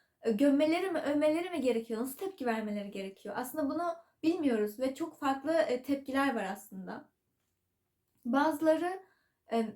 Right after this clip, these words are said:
her şeye rağmen destekliyor, bazıları komple siliyor, bazıları,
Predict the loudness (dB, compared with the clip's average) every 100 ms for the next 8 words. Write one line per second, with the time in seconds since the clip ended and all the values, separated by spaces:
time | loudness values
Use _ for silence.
0 | -14 _ 0 0 2 2 2 2 2 0
1 | -4 -8 -4 0 0 0 0 0 0 0
2 | 2 0 -2 -2 -2 0 -4 -4 -4 0
3 | 2 2 2 0 2 -2